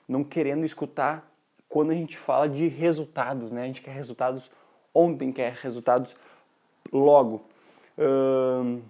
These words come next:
lembrando que eu sempre comento sobre os seus objetivos, então é interessante também você saber disso, mas objetivos pequenos e a curto prazo. Mas a paciência também ela vai entrar nesse, nessa,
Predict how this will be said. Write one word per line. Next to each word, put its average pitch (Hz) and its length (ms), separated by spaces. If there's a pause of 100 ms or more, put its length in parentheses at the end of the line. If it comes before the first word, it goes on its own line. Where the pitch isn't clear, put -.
(160)
lembrando 147 380
que 151 80
eu 139 40
sempre 151 240
comento 143 360
sobre 135 220
os 120 60
seus 123 140
objetivos, 120 720
então 117 180
é - 20
interessante 131 580
também 131 160
você 127 160
saber 101 340
disso, 117 380 (1120)
mas 147 500
objetivos 147 460
pequenos 165 840 (300)
e 156 920 (280)
a 151 140
curto 156 300
prazo. 110 480 (800)
Mas 143 540 (320)
a 143 80
paciência 160 640
também 147 280
ela 160 160
vai 135 180
entrar 131 380
nesse, 127 480
nessa, 127 540